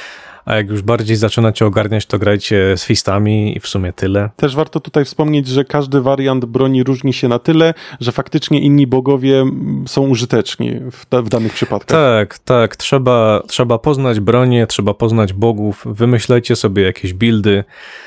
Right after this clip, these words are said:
Speaker 1: i właściwie tyle, bo jakbyśmy chcieli teraz właśnie gadać o broniach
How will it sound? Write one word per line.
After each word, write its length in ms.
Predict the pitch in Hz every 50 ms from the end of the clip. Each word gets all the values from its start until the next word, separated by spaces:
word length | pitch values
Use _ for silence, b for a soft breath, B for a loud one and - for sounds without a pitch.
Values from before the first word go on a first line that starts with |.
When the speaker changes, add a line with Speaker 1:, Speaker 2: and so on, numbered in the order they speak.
| B B B B B B B _ _ _ _ _ _
Speaker 1:
i 340 | - 120 131 135 135 139 135
właściwie 500 | 131 143 147 143 - - - 170 160 151
tyle, 380 | - - - 143 117 104 95 92
bo 260 | 98 104 104 101 - - - - - -
jakbyśmy 540 | - - 127 127 120 123 131 120 - 147 131
chcieli 400 | - - - 147 143 131 131 117
teraz 360 | - _ _ - 120 120 117
właśnie 320 | 113 120 120 - - 131 113
gadać 460 | 110 127 120 120 120 107 - - -
o 140 | - 117 113
broniach 720 | 104 127 127 123 117 113 113 135 175 175 - - - -